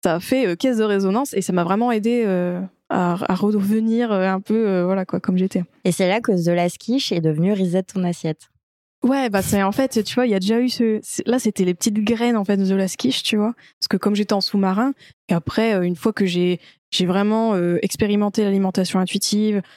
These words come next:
Speaker 1: que j'ai, euh, je me suis libérée, en fait, de tout ça, c'est là, après, que j'ai senti, euh, bah, cette légitimité, entre guillemets, de parler de ce que j'ai vécu,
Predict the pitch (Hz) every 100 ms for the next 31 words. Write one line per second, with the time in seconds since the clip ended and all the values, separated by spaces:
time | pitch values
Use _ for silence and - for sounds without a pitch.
0 | _ - 202 190 185 190 190 180 180 175
1 | 185 180 - 202 202 202 214 196 180 175
2 | 185 254 262 _ _ _ - - 202 269
3 | 240 226 226 190 185 180 185 180 - 226
4 | 220 185 180 180 180 185 - 180 196 196
5 | 190 214 208 226 208 190 202 254 - 196
6 | 190 190 180 - 185 185 185 185